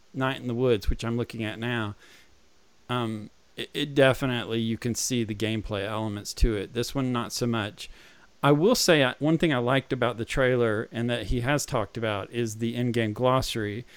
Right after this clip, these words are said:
And for somebody who loves reading and loves to kinda dig deep on history, I'm so excited about that. And that, that they include keywords in the text. You'll see that they're underlined, that you can kind of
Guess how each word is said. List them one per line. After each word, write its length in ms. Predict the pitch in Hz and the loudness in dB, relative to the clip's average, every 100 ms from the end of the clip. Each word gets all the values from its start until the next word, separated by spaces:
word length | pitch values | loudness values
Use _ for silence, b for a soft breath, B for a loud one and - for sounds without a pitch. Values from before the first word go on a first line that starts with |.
| B B | B B
And 140 | 127 117 | -6 -2
for 80 | 120 | 0
somebody 400 | 147 151 139 131 | 2 4 4 4
who 100 | 120 | 4
loves 300 | 123 123 117 | 2 2 0
reading 460 | 131 123 113 110 | 0 0 0 -2
and 240 | 107 107 107 | -4 -4 -2
loves 320 | 117 113 110 | 0 -2 -6
to 500 | - 120 110 107 104 - B B B - - | -2 0 0 -2 -4 -8 B B B -20 -2
kinda 220 | 143 104 | -2 0
dig 280 | 127 123 113 | -2 -2 -2
deep 320 | 113 127 - | -2 0 2
on 140 | 107 | 2
history, 520 | 101 123 - 143 151 147 | 0 0 0 0 -2 -2
I'm 240 | 123 143 | -2 -2
so 460 | - - - 131 120 | -2 -4 2 4 6
excited 520 | 113 - 120 123 120 | 2 -2 0 0 0
about 340 | 107 101 95 | -2 -4 -4
that. 280 | - 92 98 | -4 -4 -4
And 180 | 98 117 | -4 -2
that, 260 | 120 117 117 | 0 -2 0
that 160 | 120 | 2
they 180 | 117 123 | 2 2
include 460 | 127 110 147 139 123 | 0 0 2 2 4
keywords 640 | - 156 131 135 143 131 | 4 4 6 6 6 4
in 80 | 123 | -2
the 100 | 113 | -2
text. 520 | - 151 143 117 - | 2 2 2 -2 -4
You'll 100 | 123 | -4
see 300 | - - 135 | -2 0 0
that 200 | 120 117 | 0 -2
they're 320 | 120 120 117 120 | 0 2 2 0
underlined, 760 | 131 139 135 135 135 139 139 123 | 2 2 4 2 2 2 2 0
that 120 | 110 | -4
you 120 | 120 | -6
can 160 | 120 123 | -4 -4
kind 280 | 127 123 | -2 -2
of 180 | 110 104 | -2 -4